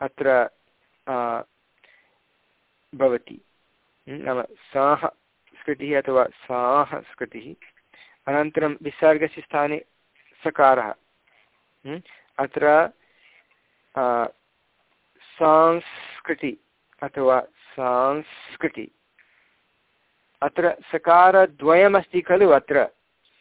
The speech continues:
सामान्यपदनिष्-, निष्पत्-, व्युत्पत्तिः, हम्म, अनेन भवति, नाम सकारद्वयं भवति। सकारद्वयं अस्ति, किन्तु वि-, अ, अन्यमार्गः अस्ति, येन अस्माकं, अ, परिचितशब्दः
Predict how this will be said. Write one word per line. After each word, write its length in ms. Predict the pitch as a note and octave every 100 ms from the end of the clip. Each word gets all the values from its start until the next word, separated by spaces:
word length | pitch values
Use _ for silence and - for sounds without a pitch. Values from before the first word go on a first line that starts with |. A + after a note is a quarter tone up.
| _ _ _ -
सामान्यपदनिष्-, 2500 | F3 F3 G3 G3 G#3 G#3+ G#3+ G#3+ G#3 - _ - E3+ F3+ F#3 F3+ - G#3 D#3+ - - _ _ -
निष्पत्-, 500 | D#3+ - - E3 -
व्युत्पत्तिः, 920 | D3+ D3 D#3 E3+ E3+ D#3 C#3 D3+ G#3 - _ _ _ _ -
हम्म, 220 | D#3 E3+ - -
अनेन 300 | E3+ F#3+ F3+
भवति, 360 | D3+ A#2+ -
नाम 220 | A#2 A#2 B2+
सकारद्वयं 1000 | C#3 D3 C#3+ D3 C#3+ C#3 B2 C3+ D3
भवति। 380 | B2 G#2+ - - -
सकारद्वयं 800 | B2+ C#3+ C#3 C#3+ A#2+ B2+ A#2+ C#3+ _ - - _ -
अस्ति, 340 | C#3+ - B2+
किन्तु 520 | B2 D#3+ D3+ D#3+ D3+
वि-, 200 | C#3+ D#3
अ, 340 | D#3+ C#3 C3 B2+ - -
अन्यमार्गः 680 | D#3+ E3+ E3 E3 D#3+ D3+ C3+
अस्ति, 240 | - E3+
येन 300 | D3+ D3 D#3
अस्माकं, 680 | D3+ C#3+ D3 D3 D3 D3 C#3
अ, 340 | - D3+ C3
परिचितशब्दः 1080 | B2+ C3 B2+ - E3+ C#3 - B2+ A2+ A2+